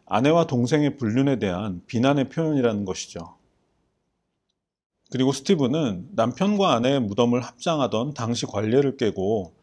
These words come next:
셰익스피어가 자신의 아내 앤 해서웨이와 따로 묻히기를 유언했다는 사실을 이야기합니다. 실제로 그들은 따로따로 매장되었다고 하네요.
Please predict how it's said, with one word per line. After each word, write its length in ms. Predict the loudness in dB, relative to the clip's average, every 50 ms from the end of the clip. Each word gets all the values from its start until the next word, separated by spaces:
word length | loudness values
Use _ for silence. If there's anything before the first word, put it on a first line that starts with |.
| _ _ _ _ _ _ _
셰익스피어가 680 | -6 0 2 2 2 2 0 -2 0 2 4 4 4
자신의 400 | 4 2 0 -4 -2 0 0 0
아내 500 | 0 0 -2 -2 -2 -2 -4 -4 -6 -8 -10 _ _ _ _ _ _ -4
앤 160 | 0 0 2 2
해서웨이와 680 | 2 0 0 0 0 2 4 4 4 4 2 2 2
따로 260 | 2 2 4 4 4
묻히기를 560 | 4 2 0 0 -2 -4 -2 -2 0 0 0 0
유언했다는 640 | 2 2 2 2 0 -2 -4 -4 -6 -6 -4 -6
사실을 420 | -6 -6 -6 -4 -2 -2 -2 -2 -2
이야기합니다. 800 | 0 0 0 0 0 -2 -6 -8 -8 -10 -12 -12 -14 -14 -16 -16 _ _ _ _ _ _ _ _ _ _ _ _ _ _ _ _ _ -10
실제로 420 | -4 -2 -2 2 4 4 4 4
그들은 320 | 4 4 2 4 2 2 2
따로따로 480 | 2 2 2 2 0 0 0 0 2
매장되었다고 800 | 2 2 2 0 0 -2 -2 -2 -4 -4 -6 -6 -6 -6 -6 -4
하네요. 500 | -4 -2 -2 -2 -2 -4 -6 -10 -12 -16